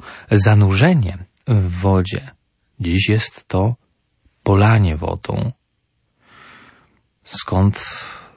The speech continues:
akurat taka formuła? Czy to wynika z jakichś odrębnych interpretacji symbolicznych?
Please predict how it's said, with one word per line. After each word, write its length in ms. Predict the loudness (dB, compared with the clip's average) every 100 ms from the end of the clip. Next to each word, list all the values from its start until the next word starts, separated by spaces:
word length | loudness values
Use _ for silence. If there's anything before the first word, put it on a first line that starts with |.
| _ _ _ _ _ _ -6
akurat 420 | -4 -2 -4 0
taka 300 | 0 0 -2
formuła? 600 | -2 -2 -2 -4 -4 -6 -10 _ _ _ _ _ _ _ _ _ _ _ _ _ _ _ _ _ _ _ _ _ _ _ _ _ _ _ -16
Czy 120 | -6
to 100 | -2
wynika 340 | 0 0 0 0
z 60 |
jakichś 300 | 0 -2 0
odrębnych 640 | 0 2 4 4 2 -2 -8 -20 -20 -20 _ _ -2
interpretacji 680 | -2 0 -4 -4 -2 -2 -2
symbolicznych? 840 | -2 0 0 -2 -2 -2 -2 -8